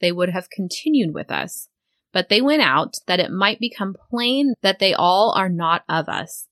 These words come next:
But you have been anointed by the Holy One, and you all have knowledge.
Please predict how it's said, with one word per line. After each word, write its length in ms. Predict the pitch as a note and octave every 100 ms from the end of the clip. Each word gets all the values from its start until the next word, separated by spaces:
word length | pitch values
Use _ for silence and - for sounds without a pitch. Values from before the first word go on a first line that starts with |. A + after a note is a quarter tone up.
| _ _ _ _ _ _
But 160 | G#3 G#3
you 80 | C4+
have 160 | C#4+
been 160 | C4+ C#4
anointed 640 | D4 A3+ A3 B3+ F#3 D3+
by 120 | E3+
the 120 | E3+ E3+
Holy 400 | G#3 G#3 G#3 D#3
One, 320 | C#3 B2+ D3
and 160 | F3+ G3
you 160 | G#3
all 280 | - G3+ B3
have 260 | - B3+ F#3+
knowledge. 720 | F3+ E3 D#3 - - -